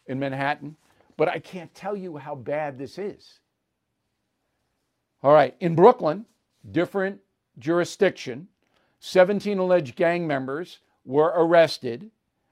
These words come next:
and they're charged with five, four dead,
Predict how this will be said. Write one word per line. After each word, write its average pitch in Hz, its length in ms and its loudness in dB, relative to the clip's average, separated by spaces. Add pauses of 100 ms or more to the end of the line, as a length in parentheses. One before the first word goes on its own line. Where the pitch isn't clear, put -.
(200)
and 151 220 2
they're 156 160 6
charged 165 560 6
with 147 280 -6 (220)
five, 190 920 4 (1300)
four 214 500 6
dead, 160 640 2